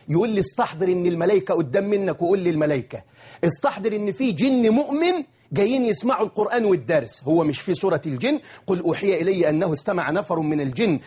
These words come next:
فقالوا إنا سمعنا قرآنا عجبا"؟ لو ما جاش البشر هيجي لك الجن يسمعهم، واستحضر إن هم قاعدين قدام منك. قول لي الجماد،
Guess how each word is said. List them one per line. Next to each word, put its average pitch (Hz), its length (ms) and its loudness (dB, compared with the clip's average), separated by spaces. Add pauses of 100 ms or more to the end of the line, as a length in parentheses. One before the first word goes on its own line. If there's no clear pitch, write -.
(120)
فقالوا 190 420 0
إنا 196 240 -2
سمعنا 175 420 -2
قرآنا 165 500 -2
عجبا"؟ 247 340 2 (300)
لو 190 160 2
ما 180 120 0
جاش - 260 -2
البشر 254 580 0
هيجي 196 260 -4
لك 208 200 -4
الجن 190 340 -2
يسمعهم، 131 600 -4 (560)
واستحضر 202 640 0
إن 202 100 -2
هم 240 200 0
قاعدين 180 260 -4
قدام 180 380 0
منك. 113 500 -8 (280)
قول 349 200 2
لي 330 80 0
الجماد، 226 600 -2